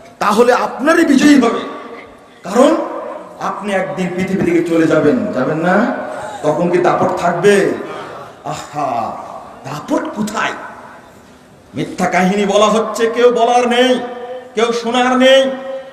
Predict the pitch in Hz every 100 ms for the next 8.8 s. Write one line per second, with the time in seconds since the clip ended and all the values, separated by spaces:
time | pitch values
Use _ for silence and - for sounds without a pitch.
0 | - - 240 240 262 277 262 269 269 269
1 | 294 285 - - - - - - - 175
2 | - 247 233 220 220 220 202 139 - -
3 | - - - 190 214 202 185 - - -
4 | - 214 370 330 277 254 - 214 208 196
5 | 190 190 180 160 - - - - - 202
6 | 202 - 190 185 180 175 185 185 175 165
7 | 110 - - - - - 117 151 202 196
8 | 202 190 190 190 185 180 180 190